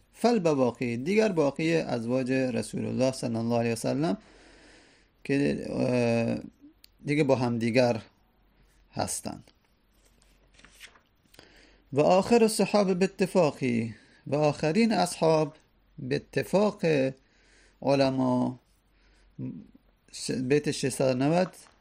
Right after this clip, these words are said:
موتن ابو الطفیل و هو آخر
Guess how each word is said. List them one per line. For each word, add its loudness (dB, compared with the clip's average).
موتن 2
ابو 0
الطفیل 0
و 2
هو -2
آخر 0